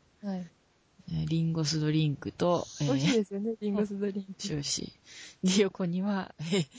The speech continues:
Speaker 2: 眠れないって言って、怒っとった次男坊がね、<laughs> ごそごそしとるんやけどもね。<laughs>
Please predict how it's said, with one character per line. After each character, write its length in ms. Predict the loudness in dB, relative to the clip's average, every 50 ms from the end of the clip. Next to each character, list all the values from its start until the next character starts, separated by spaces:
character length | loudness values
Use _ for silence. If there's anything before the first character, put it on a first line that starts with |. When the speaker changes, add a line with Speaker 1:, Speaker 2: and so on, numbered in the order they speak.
| -14 -10 -10 -10 -6 -2
Speaker 2:
眠 340 | 0 2 4 4 2 2 0
れ 180 | 0 0 0 0
な 200 | 0 0 0 -2
い 60 | -2
っ 40 | -4
て 180 | -6 -12 -18
言 40 | -18
っ 40 | -16
て、 340 | -14 -12 -10 -10 -10 -12 -14 _ -20 -16 -12 -10 -10 -10 -12 _ _ -8
怒 220 | -8 -6 -4 -6
っ 20 | -6
と 180 | -6 -6 -8
っ 40 | -6
た 160 | -6 -8 -10 -10 _ _ _ _ _ _ _ -10
次 260 | -8 -4 -2 0 0
男 220 | 0 0 0 -2 -2
坊 140 | -4 -6 -4
が 100 | 0 4
ね、 60 | 6 6 6 4 0 -6 _ -20 -20 -18 -20
<laughs> 400 | -20 _ _ -20 -20 -20 -8 -2
ご 80 | 0 2
そ 160 | 2 2 2
ご 60 | 2
そ 180 | 2 2 0 0
し 80 | 0
と 140 | -2 -4 -4
る 100 | -4 -6
ん 60 | -8
や 100 | -10 -12
け 100 | -12 -8
ど 100 | -6 -4 0
も 120 | 0 2
ね。 160 | 2 2 0 -2 _ _ _ _ _ _ -20 _ -20 -20 _ _ -20 -20 -20 _ _ -20 -20 _ -6
<laughs> 520 | -4 -4 -2 0 0 0 0 0 _ _